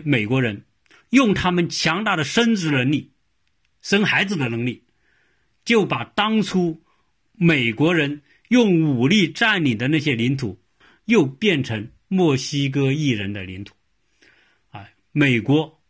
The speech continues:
变成了墨西哥裔主导的社会，成为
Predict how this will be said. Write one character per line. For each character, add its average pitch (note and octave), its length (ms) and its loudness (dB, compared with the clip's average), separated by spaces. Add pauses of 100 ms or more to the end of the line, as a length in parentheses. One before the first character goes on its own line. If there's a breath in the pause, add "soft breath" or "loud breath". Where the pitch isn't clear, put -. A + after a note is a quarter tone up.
(260)
变 D3+ 220 0
成 A2 160 -4
了 G2+ 120 -12 (200)
墨 F3 200 2
西 C#3 220 -4
哥 C#3+ 240 0
裔 D3 200 -2
主 A2 260 -6
导 G2 160 -10
的 F#2 120 -20
社 G2+ 240 -12
会， G2 220 -16 (440 soft breath)
成 D3 260 2
为 C3+ 300 -2